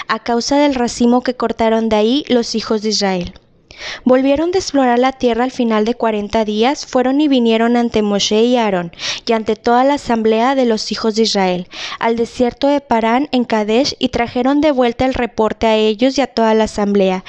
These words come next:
y les mostraron el fruto de la tierra.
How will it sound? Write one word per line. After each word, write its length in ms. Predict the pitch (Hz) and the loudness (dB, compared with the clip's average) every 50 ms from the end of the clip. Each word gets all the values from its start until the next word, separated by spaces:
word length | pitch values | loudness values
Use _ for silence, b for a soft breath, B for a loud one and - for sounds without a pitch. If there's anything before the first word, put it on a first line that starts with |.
| B B B B B B | B B B B B B
y 80 | - | 2
les 200 | 247 247 247 247 | 2 2 2 0
mostraron 560 | 254 247 247 240 - - 262 262 269 294 320 320 | 0 -2 -2 -2 -2 -2 0 0 2 2 0 0
el 80 | 294 | -2
fruto 340 | - - 254 247 254 - 240 | 0 2 0 0 2 2 0
de 80 | 247 240 | 0 2
la 160 | 240 220 208 | 0 0 -2
tierra. 460 | - - 208 196 185 185 185 190 | -2 0 0 0 0 -2 -6 -10